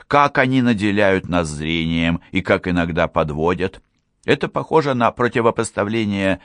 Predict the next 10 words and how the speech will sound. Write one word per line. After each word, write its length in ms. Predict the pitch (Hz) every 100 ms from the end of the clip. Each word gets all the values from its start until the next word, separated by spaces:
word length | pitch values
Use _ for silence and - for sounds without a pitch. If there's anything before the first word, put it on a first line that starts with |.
| _ -
доктором 560 | 104 113 - 101 98
Стоплером 680 | - - 127 - 95 90 92 - _ _ _
сознания 880 | - 104 92 123 123 110 107 101 -
мозгу. 640 | 104 117 82 65 50 - _ _ _ _ _ _ _ - -
Но 180 | 98 104
чего 360 | - 107 113
я 120 | 104
сказать 540 | 101 - 90 85 85 -
не 240 | 82 80
могу, 540 | 78 87 95 120 135